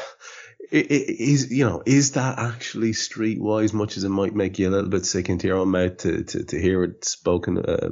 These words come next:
about Harry Kane? I, I don't know. I, I don't know. I mean, <laughs> maybe I'm just far less, um, um, I'm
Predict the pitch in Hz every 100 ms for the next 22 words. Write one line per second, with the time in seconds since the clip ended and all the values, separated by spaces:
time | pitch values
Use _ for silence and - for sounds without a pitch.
0 | 82 82 82 90 85 85 - - - 294
1 | 339 - - - 160 - - - 175 220
2 | 226 202 202 147 143 104 120 127 120 113
3 | - _ - - - - 90 - 95 82
4 | 80 - - - 87 82 82 - 76 80
5 | 76 76 78 - 78 78 - - 80 78
6 | -